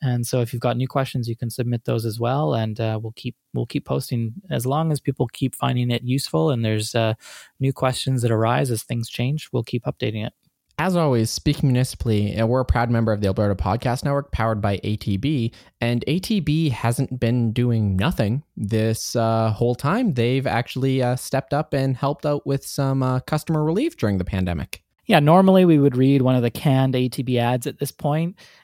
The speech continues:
Speaker 1: Um, hopefully they're okay with us, uh, reading a little bit of their news release that they put out this week saying, "Starting immediately, customers will be able to apply for deferred payments for mortgages, personal and business loans.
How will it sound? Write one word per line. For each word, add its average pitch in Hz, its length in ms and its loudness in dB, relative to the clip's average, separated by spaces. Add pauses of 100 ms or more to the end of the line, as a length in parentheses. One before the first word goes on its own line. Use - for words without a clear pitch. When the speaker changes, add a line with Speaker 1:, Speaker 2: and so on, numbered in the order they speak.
(120)
Speaker 1:
Um, 123 400 -2
hopefully 143 400 -2
they're 131 240 0
okay 123 260 0
with 120 180 0
us, 120 300 -4
uh, 113 260 -2
reading 120 300 -2
a 117 80 0
little 117 160 -2
bit 117 140 -2
of 110 80 -2
their 113 160 -2
news 120 340 -2
release 117 460 -2 (360)
that 123 280 -2
they 120 260 -2
put 127 180 -4
out 120 140 -2
this 117 180 -6
week 117 200 -4
saying, 117 240 -2
"Starting 156 360 0
immediately, 123 600 2
customers 139 640 0
will 117 100 2
be 117 160 0
able 120 160 0
to 117 140 -2
apply 117 340 0
for 113 140 -6
deferred 165 420 -4
payments 135 400 -2
for 110 140 -6
mortgages, 127 560 0
personal 123 520 -2
and 113 220 -8
business 151 380 -2
loans. 147 340 -2